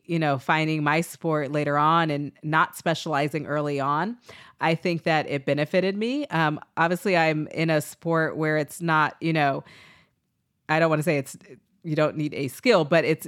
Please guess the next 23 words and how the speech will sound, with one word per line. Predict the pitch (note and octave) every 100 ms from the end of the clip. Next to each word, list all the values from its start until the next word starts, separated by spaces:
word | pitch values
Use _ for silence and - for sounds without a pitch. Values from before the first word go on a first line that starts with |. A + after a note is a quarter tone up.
| -
it's | E3+ -
different | C3+ F#3 G3+ - D3+ A2+ C#3+
than, | D3+ D3
you | D3+
know, | D3+ C#3+
some | - E3+
of | D#3+ C#3+
the | D#3 C#3+
other, | D3 D3+ D3 C#3+ -
you | D3
know, | C3+ C3+ C3 - - C#3+
ball | D3 A#3+ A3+
handling | G#3+ F3+ E3+ E3
things | D#3 E3+ D#3 D3
and, | D3+ C#3 G#2
and | D3+ C#3+
things | - E3+ D#3
of | C#3+
that | C#3+ C#3
nature. | E3+ F3 A3+ G#3+
So | G#3
I | D#3 D3
think | E3+ D#3+